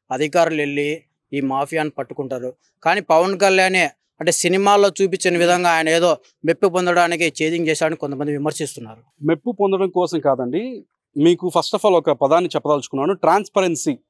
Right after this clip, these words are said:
Speaker 2: పారదర్శకత. రెండు రోజుల క్రితం మా నాయకుడు జనసేన అని పలికిన పదం, రెండు రోజుల నుంచి ఊపేస్తు-, రెండు రాష్ట్రాలని ఊపేస్తున్న పదం seize the ship. ప్రభుత్వంలో ఏదైనా పొరపాటు జరిగినప్పుడు కానీ, తప్పు జరిగినప్పుడు కానీ, ప్రభుత్వం దాన్ని మూసిపెట్టుకోవడం, దాచిపెట్టుకోవడం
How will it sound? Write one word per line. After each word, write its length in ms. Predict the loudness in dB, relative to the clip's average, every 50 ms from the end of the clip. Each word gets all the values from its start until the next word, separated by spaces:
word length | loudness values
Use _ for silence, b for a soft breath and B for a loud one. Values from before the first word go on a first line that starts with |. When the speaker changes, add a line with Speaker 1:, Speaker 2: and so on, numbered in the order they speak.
| _ _ _ _ _ _ _ _ _ _ 2
Speaker 2:
పారదర్శకత. 640 | 4 6 6 4 4 0 -2 -2 -6 -8 -6 -8 -8 -12 -12 _ _ _ -8
రెండు 280 | -2 0 0 2 4 4
రోజుల 280 | 4 4 2 0 -2
క్రితం 380 | -2 -2 -2 -2 -2 -6 -4 -2
మా 80 | -2 0
నాయకుడు 400 | 2 2 2 2 2 0 0 0
జనసేన 440 | 0 0 0 0 -2 -2 0 0
అని 320 | 0 0 0 0 -2 -2 -6 -8 -4
పలికిన 280 | -4 -2 0 0 0
పదం, 320 | 0 0 0 -2 -2 -4 -6 _ _ _ _ _ _ _ _ _ _ _ _ _ _ _
రెండు 260 | 2 2 4 4 4 6
రోజుల 340 | 6 6 6 6 4 4
నుంచి 220 | 4 0 0 0 0
ఊపేస్తు-, 460 | 0 0 2 2 0 0 -2 -4 0
రెండు 220 | 0 2 4 4
రాష్ట్రాలని 440 | 4 4 4 4 2 0 0 2 2
ఊపేస్తున్న 500 | 2 2 2 2 0 0 0 0 0 0
పదం 300 | 0 0 0 0 -2 -4 -8 _ _ _ _ _ _ _ _ _ _ _ _
seize 260 | -2 0 2 2 4 2
the 120 | 0 0
ship. 160 | 0 -4 -6 -8 _ _ _ -2
ప్రభుత్వంలో 560 | 0 0 0 -2 -2 -2 -2 0 2 2 2
ఏదైనా 400 | 4 2 2 0 0 0 -2 -4 -8 _ _ _ _ _ _ 0 2
పొరపాటు 360 | 2 4 4 4 2 2 2
జరిగినప్పుడు 440 | 0 2 2 2 0 2 0 0 2
కానీ, 220 | 2 2 2 0
తప్పు 300 | 0 -2 -4 0 0 0
జరిగినప్పుడు 380 | 2 2 0 0 -2 -2 0 0
కానీ, 200 | 2 0 0 0
ప్రభుత్వం 460 | 2 0 0 0 0 -2 -2 0 2
దాన్ని 180 | 2 0 0
మూసిపెట్టుకోవడం, 680 | 2 2 0 0 2 -2 -2 -2 0 0 0 0 2 4
దాచిపెట్టుకోవడం 520 | 2 2 2 2 -2 -2 0 0 -2 0